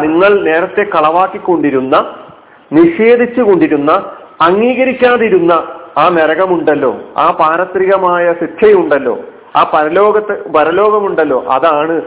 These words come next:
നിങ്ങൾ ഇപ്പോൾ അനുഭവിച്ച് കണ്ടുകൊണ്ടിരിക്കുന്നത്" എന്ന് പറഞ്ഞുകൊണ്ട്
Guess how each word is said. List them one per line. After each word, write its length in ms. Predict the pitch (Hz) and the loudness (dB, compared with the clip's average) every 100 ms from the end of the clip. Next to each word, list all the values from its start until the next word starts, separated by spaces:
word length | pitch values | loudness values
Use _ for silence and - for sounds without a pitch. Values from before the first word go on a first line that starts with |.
| - - | -10 -6
നിങ്ങൾ 300 | 143 143 165 | -2 2 2
ഇപ്പോൾ 300 | 143 147 147 | 0 2 2
അനുഭവിച്ച് 560 | 135 131 143 160 147 151 | 2 -2 -2 -2 -2 -2
കണ്ടുകൊണ്ടിരിക്കുന്നത്" 1120 | 139 127 143 151 127 143 139 135 131 131 131 | -2 -2 -2 -2 -2 -2 -4 -4 -4 -2 -2
എന്ന് 280 | 131 135 165 151 | -4 -2 -2 -2
പറഞ്ഞുകൊണ്ട് 920 | 131 139 175 160 147 175 240 - | -2 2 2 2 0 2 2 0